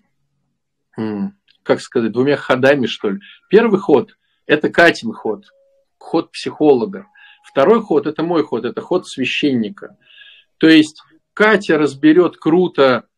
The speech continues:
тему с ожиданиями,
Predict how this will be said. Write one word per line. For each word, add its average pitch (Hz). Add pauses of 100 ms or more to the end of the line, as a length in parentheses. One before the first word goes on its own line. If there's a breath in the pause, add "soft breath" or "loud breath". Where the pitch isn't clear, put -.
(260)
тему 143
с -
ожиданиями, 143